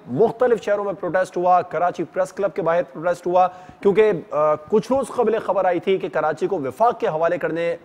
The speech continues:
जा रही है हुकूमत। ये हुकूमत, ये तजवीज़ सामने आई, इस तजवीज़ के बाद सिंध हुकूमत ने आज उसका reaction दिखाया है। तो अब बहरहाल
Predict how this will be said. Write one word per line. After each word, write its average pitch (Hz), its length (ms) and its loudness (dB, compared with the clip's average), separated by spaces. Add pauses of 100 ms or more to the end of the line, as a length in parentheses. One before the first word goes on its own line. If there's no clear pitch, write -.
(180)
जा 156 240 2
रही 170 300 0
है 170 80 0
हुकूमत। 170 380 -2 (240)
ये 185 60 2
हुकूमत, 208 220 0 (240)
ये 190 80 2
तजवीज़ 196 520 0
सामने 202 260 0
आई, 202 100 2
इस 208 180 -4
तजवीज़ 196 360 0
के - 80 0
बाद 175 240 2 (360)
सिंध 196 120 0
हुकूमत 190 420 -2
ने 208 200 -4
आज 180 220 2 (100)
उसका 185 260 -6
reaction 208 600 2
दिखाया 147 380 2
है। 127 300 2 (280)
तो - 200 -4
अब 240 400 6
बहरहाल 254 560 6